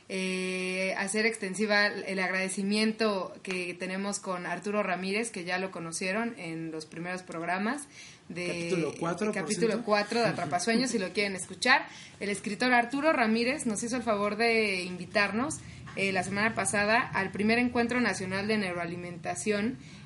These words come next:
Speaker 1: en la Universidad Nacional de México, en donde se hizo una presentación de los resultados sobre un estudio muy interesante ace-, acerca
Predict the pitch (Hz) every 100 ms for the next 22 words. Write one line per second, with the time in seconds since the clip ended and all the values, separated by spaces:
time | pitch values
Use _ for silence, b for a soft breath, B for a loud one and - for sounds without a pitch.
0 | - 190 190 190 185 185 185 180 185 185
1 | 180 226 233 233 208 202 208 226 240 247
2 | 247 233 208 277 B B B B - -
3 | - - - - 214 226 233 220 220 220
4 | 220 254 233 277 262 262 262 214 202 208
5 | 226 247 233 180 175 190 185 214 214 208
6 | 170 185 202 202 202 196 190 190 180 165
7 | 165 190 180 175 165 165 180 - 180 202
8 | 196 196 185